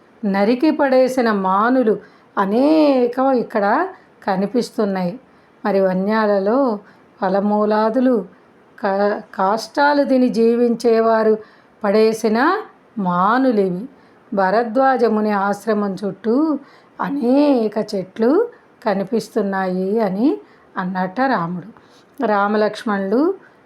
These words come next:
ఇద్దరు కూడా ధనుర్ధారులై అలాగే నడుచుకుంటూ వెళ్ళి ప్రొద్దు వాలే సమయానికి గంగా యమున సంగ-, సంగమ స్థలం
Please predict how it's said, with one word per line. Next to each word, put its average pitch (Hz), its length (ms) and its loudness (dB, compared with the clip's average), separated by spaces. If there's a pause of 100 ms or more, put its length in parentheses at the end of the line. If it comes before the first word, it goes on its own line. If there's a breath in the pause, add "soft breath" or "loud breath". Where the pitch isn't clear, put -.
(120)
ఇద్దరు 208 480 2
కూడా 196 260 0
ధనుర్ధారులై 196 1040 -2 (420 loud breath)
అలాగే 196 840 0
నడుచుకుంటూ 196 1000 -6
వెళ్ళి 214 500 -2 (400 loud breath)
ప్రొద్దు 202 300 0
వాలే 208 460 2
సమయానికి 202 840 -2 (520 soft breath)
గంగా 208 420 2
యమున 220 440 0
సంగ-, 220 720 -2 (160)
సంగమ 220 640 -2 (400 loud breath)
స్థలం 214 440 -2